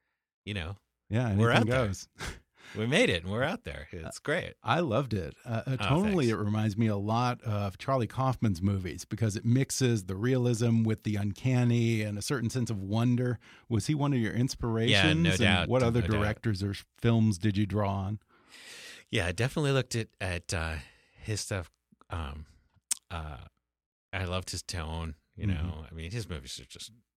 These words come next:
Speaker 2: Oh, yeah.
Speaker 1: just terrific. Um, and visually tried to kind of capture, you know, some of the, some of the Coen brothers' work,
Speaker 2: Mm-hmm.
Speaker 1: although that
Speaker 2: Yeah, I
Speaker 1: I
Speaker 2: can see
Speaker 1: found that
Speaker 2: that.
Speaker 1: to be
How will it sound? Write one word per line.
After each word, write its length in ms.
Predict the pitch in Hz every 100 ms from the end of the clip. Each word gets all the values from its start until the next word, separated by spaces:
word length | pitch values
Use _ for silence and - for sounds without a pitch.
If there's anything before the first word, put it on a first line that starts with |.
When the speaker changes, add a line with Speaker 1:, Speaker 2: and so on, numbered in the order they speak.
| _
Speaker 2:
Oh, 120 | 110
yeah. 80 | 92 -
Speaker 1:
just 200 | 82 -
terrific. 340 | 76 - 64 _ _
Um, 380 | 92 87 76 73 - _ _ _ _ _ _ _ _ - - - - _ _
and 460 | 95 90 87 82 78 -
visually 720 | 113 98 113 110 127 120 113
tried 340 | - - 98 -
to 240 | 98 92 -
kind 220 | 104 90
of 160 | 85 82 _ _ _ _ _ -
capture, 600 | 104 - - 90 85 - _ _ _ _ _ _ _ _ _ _ _ _ _ _ _ - _ _ _ 101
you 160 | 98
know, 160 | 85 76
some 400 | 78 - 101 90
of 100 | 87
the, 340 | 87 85 85 - _ _
some 160 | - 110
of 60 | 85
the 60 |
Coen 340 | - - 85 92
brothers' 360 | 90 92 -
work, 380 | 92 90 90 - -
Speaker 2:
Mm-hmm. 200 | 107 80
Speaker 1:
although 200 | 95 87
that 220 | 85 90 -
Speaker 2:
Yeah, 200 | 113 104
I 20 |
Speaker 1:
I 20 |
Speaker 2:
can 60 | 104
see 120 | -
Speaker 1:
found 220 | 98 107 92
that 80 | 92
Speaker 2:
that. 60 |
Speaker 1:
to 60 | 107
be 340 | 90 82 78